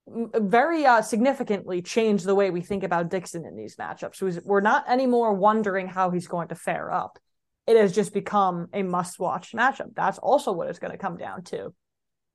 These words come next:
And it's something we've talked about, Villanova's rebounding issues in the past. They have to be able to shore those up. And I think one way that they will try and combat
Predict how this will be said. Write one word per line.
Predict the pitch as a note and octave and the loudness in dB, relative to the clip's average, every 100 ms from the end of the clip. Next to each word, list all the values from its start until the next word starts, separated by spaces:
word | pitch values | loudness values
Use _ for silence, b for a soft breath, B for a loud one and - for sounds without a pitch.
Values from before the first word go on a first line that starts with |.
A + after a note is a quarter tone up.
| _ | _
And | A#3+ | -6
it's | G#3+ | -4
something | A#3+ A3+ A3 | -2 -2 -2
we've | G3+ | -2
talked | G3 A#3 D4 G#3+ | 0 2 2 2
about, | F3+ E3+ - b b b _ | 0 -2 -8 b b b _
Villanova's | G#3+ G#3+ G#3+ G#3 F3+ | 2 4 4 4 2
rebounding | E3 G#3+ A3 G#3 G3 G3 | 0 0 2 2 0 -4
issues | G#3+ G#3 G#3+ F#3 | -4 -4 -4 -4
in | F3+ | -6
the | E3+ | -8
past. | E3 - G#3 E3+ E3+ - - _ _ _ G#3 | -8 -4 -2 -2 -6 -12 -20 _ _ _ -2
They | G3+ - - - | -2 -4 -16 -6
have | A#3+ B3+ - | -2 -2 -4
to | F#3+ | -6
be | F#3+ F3 | -4 -2
able | F#3 F3+ | -2 -2
to | D#3+ | -4
shore | - - F3 F3 E3+ | -6 -4 -2 -2 -4
those | - E3 - | -4 -6 -2
up. | F3 B3 - _ _ _ _ - | -2 -2 -8 _ _ _ _ -2
And | G#3+ | 2
I | G3 | 2
think | F#3+ G3+ | 2 0
one | F3 E3 F#3+ F#3+ | 0 2 4 2
way | F3+ F3+ | 0 -2
that | F3 E3+ | -2 -4
they | F3+ | -6
will | D#3 D#3+ | -6 -8
try | - E3+ | -6 -6
and | D#3+ | -6
combat | E3 F3 E3 E3 | -8 -6 -4 -4